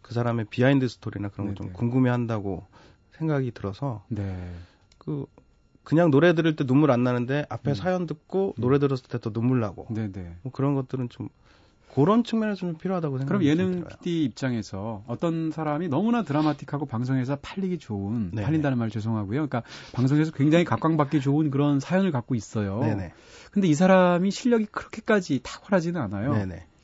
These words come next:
Speaker 2: 그런데 방송하는 그 예능 피디 입장에서는 이런 사람이 기왕이면 오래 가는 게 좋잖아요.
Speaker 1: 음, 그렇죠. 아무래도.
Speaker 2: 그럴 때
Speaker 1: 네.
Speaker 2: 이게 응원하는 마음 같은 게 생기지 않나요?
Speaker 1: 어, 사연을 보고 응원하는 마음은 이제 개인적으로 좀 생기는 거고,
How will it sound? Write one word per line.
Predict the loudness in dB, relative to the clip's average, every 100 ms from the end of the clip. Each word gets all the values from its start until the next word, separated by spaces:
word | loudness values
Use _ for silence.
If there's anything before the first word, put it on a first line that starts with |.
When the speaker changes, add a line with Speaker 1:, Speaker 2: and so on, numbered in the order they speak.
| -20 -4
Speaker 2:
그런데 | 2 2
방송하는 | 4 2 2 0 2 0 0 0
그 | 0 2
예능 | 2 0
피디 | -2 -6
입장에서는 | -4 -4 -4 -2 0
이런 | 0 0
사람이 | 0 0 0 -2 -8 -20 -8
기왕이면 | 2 6 6 6 4 2
오래 | 0 4 4
가는 | 4 2
게 | -2
좋잖아요. | -8 -8 -6 -4 -4 -6 -8 -14 -8
Speaker 1:
음, | -6 -4 -6 -8
그렇죠. | -8 -8 -8 _ -4 0 0
아무래도. | 0 2 2 2 2
Speaker 2:
그럴 | 2 2
때 | -2
Speaker 1:
네. | 2 2
Speaker 2:
이게 | 4
응원하는 | 4 6 6 6 4
마음 | 2 0
같은 | 0 -4 -6
게 | -6
생기지 | -6 -4 -4 -4
않나요? | -4 -4 -4 -6 -8 -20 _ _ _ _
Speaker 1:
어, | -2 0 0 -2 -2 -4 -8 -12 _ _ _ _ _ _
사연을 | -10 0 4 6 4 2 0 0 -2
보고 | 0 2 4 2
응원하는 | 4 4 6 4 2
마음은 | 0 0 -2 -4 -6 -8
이제 | -4
개인적으로 | 4 6 6 4 2
좀 | -2
생기는 | -2 0 0 -2
거고, | -4 -2 -2 -2 -6